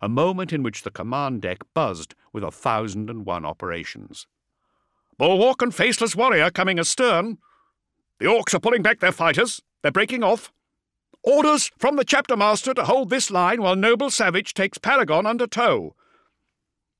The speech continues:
The image on the main view had switched again, this time to a starboard shot. Dantalion's broadside lit up with detonations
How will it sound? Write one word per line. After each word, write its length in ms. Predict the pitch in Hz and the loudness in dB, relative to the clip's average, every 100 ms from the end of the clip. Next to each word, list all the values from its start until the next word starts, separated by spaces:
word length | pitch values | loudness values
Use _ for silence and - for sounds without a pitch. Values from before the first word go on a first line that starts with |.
| _ | _
The 140 | 90 | -2
image 260 | 131 131 113 | 0 0 -2
on 140 | 104 | -4
the 60 | 98 | -4
main 360 | 90 98 85 71 | -6 -6 -8 -10
view 280 | 82 87 | -10 -10
had 120 | 95 82 | -10 -10
switched 300 | 104 95 - | -12 -12 -12
again, 420 | 135 160 - - _ _ | -8 -8 -10 -18 _ _
this 160 | - 190 | -8 -6
time 280 | - 190 170 | -4 -4 -4
to 100 | 151 | -6
a 40 | |
starboard 520 | 143 - 170 143 67 | -6 -4 -2 -2 -8
shot. 400 | - - 60 - - _ _ _ _ - | -12 -12 -12 -18 -20 _ _ _ _ -6
Dantalion's 640 | 104 92 123 127 113 98 | -6 0 0 0 -2 -4
broadside 680 | 87 131 131 - 101 101 85 | -2 -2 -2 -2 -2 -2 -2
lit 220 | 104 127 | -6 -4
up 140 | 120 - | -6 -6
with 160 | 90 | -10
detonations 720 | 90 110 95 113 135 92 95 | -4 -4 -6 -10 -10 -10 -10